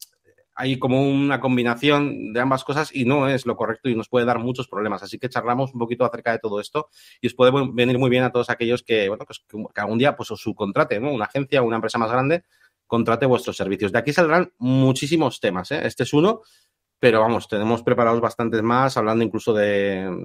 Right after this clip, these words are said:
de precios, etcétera. El otro día también en el grupo de Telegram, ¿no? Preguntaba alguien, "Oye, ¿lo del precio cómo va? Eh, el hecho de que me subcontraten tiene que decir que tengo que hacer una rebaja a la otra empresa", <laughs> ¿vale? O sea, hay, hay mucha gente que, que se encuentra con estas situaciones así un poco de nuevas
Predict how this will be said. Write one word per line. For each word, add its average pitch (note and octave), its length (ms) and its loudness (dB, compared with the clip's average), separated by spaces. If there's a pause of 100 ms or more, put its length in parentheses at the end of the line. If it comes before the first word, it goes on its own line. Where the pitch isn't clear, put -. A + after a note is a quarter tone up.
(140)
de C#2+ 100 -10
precios, B2+ 600 4
etcétera. A#2 380 -2
El A2 80 0
otro A#2+ 180 0
día A#2+ 120 4
también A#2+ 220 0
en G#2+ 200 -2
el G#2+ 180 -4
grupo G#2+ 200 -2
de G#2+ 60 2
Telegram, G2+ 340 0
¿no? B2+ 200 -2
Preguntaba G#2+ 420 0
alguien, G#2+ 400 -2
"Oye, C3 240 0
¿lo A2+ 80 2
del A2 120 0
precio C#3+ 260 -2
cómo C#3 180 0
va? B2 340 2 (160)
Eh, A#2 160 0 (360)
el A#2+ 120 0
hecho C3+ 200 4
de D#3 80 4
que D#3+ 80 2
me D3+ 80 2
subcontraten D3 600 0
tiene D3+ 200 0
que C#3+ 60 2
decir C3+ 180 -2
que D3+ 80 0
tengo C#3 160 -2
que C3+ 80 2
hacer C#3 140 -4
una C#3+ 160 0
rebaja C3+ 360 2
a C3+ 60 6
la C3 80 6
otra C3 120 0
empresa", D3+ 380 0 (280)
<laughs> - 100 -14
¿vale? B2+ 240 0
O - 320 -20
sea, B2 120 2
hay, B2 160 2
hay C3 140 0
mucha C3 220 0
gente C3+ 260 -4
que, A#2 420 4
que - 140 -6
se A#2+ 80 -2
encuentra C3 300 0
con G#2+ 100 -4
estas A#2+ 200 -4
situaciones A#2+ 400 -2
así A#2 160 -6
un A2+ 60 -2
poco A2+ 200 0
de G#2+ 40 0
nuevas A#2 380 0